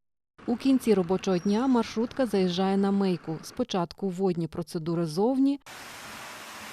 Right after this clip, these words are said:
потім прибиральниця ретельно миє салон вручну. Кільканадцять хвилин,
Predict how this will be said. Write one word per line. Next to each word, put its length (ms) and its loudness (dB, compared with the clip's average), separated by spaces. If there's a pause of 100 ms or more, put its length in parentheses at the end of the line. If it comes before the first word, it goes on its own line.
(1800)
потім 380 2
прибиральниця 800 2
ретельно 480 0
миє 260 0
салон 440 -2
вручну. 500 -4 (580)
Кільканадцять 680 -2
хвилин, 440 0